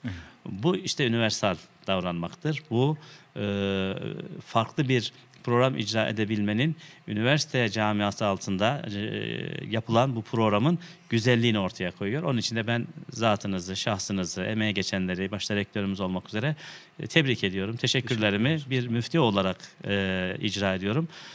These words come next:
Speaker 2: e, ifade ediyorum. E, üniversitemizin bir personeli, bir öğretim üyesi olarak da bu programa hem Kadir Gecesi'nde hem,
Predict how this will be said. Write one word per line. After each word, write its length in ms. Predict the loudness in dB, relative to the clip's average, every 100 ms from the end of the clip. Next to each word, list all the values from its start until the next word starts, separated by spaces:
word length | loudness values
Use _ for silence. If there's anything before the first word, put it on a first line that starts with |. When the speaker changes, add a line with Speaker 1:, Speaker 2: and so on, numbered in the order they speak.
| -20 -6
Speaker 2:
e, 100 | -2
ifade 420 | 0 4 6 6
ediyorum. 400 | 4 4 2 0 -2
E, 40 | -4
üniversitemizin 960 | -2 0 2 4 4 2 0 0 0
bir 100 | 0
personeli, 760 | -2 -2 -2 -2 -2 0 2 0
bir 100 | 0
öğretim 340 | 0 0 2
üyesi 240 | 2 0 -2
olarak 380 | -2 2 0 2
da 140 | -2
bu 80 | -2
programa 520 | -2 2 4 4 2 -4 -20 -6
hem 160 | -4 0
Kadir 260 | 0 0
Gecesi'nde 600 | -2 -2 -2 -2 -2 -2
hem, 180 | 2 2